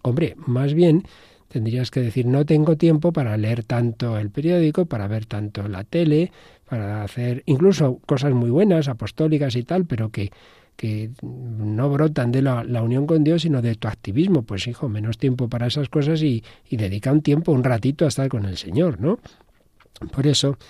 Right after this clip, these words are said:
señala Braña Arrese, la más provechosa mortificación que podemos ofrecer a Dios es desasirnos de otras ocupaciones no obligatorias, que nos roban demasiado tiempo a la oración,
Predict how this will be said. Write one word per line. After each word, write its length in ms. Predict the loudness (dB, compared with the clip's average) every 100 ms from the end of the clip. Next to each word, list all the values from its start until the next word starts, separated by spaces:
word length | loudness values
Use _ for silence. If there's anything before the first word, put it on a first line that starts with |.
| -20 -20 _ -20
señala 500 | -8 -4 0 0 0
Braña 460 | 0 0 0 0
Arrese, 440 | -2 -4 -4 -2 -2
la 140 | -2
más 240 | 0 -2 -2
provechosa 640 | 0 0 0 0 0 2
mortificación 880 | 4 4 2 0 -2 -2 0 2 2
que 180 | 2 0
podemos 440 | 2 2 2 2
ofrecer 400 | -2 -6 -2 0
a 60 | 2
Dios 260 | 2 2
es 160 | 0 -2
desasirnos 960 | -2 -2 -2 0 2 2 2 0 -2 _ _ _ _ _ _
de 160 | -4 -2
otras 320 | 0 0 2
ocupaciones 720 | 0 -2 -4 -2 0 2 2
no 220 | 2 2 2
obligatorias, 960 | 2 0 -2 -4 -2 0 0 -4 -12 _ _ _ _ _ -4
que 160 | 0
nos 200 | 2 2
roban 360 | 0 2 2 2
demasiado 480 | 4 2 2 2 2
tiempo 300 | 0 0 0
a 20 |
la 100 | 0
oración, 480 | -2 -2 -2 -2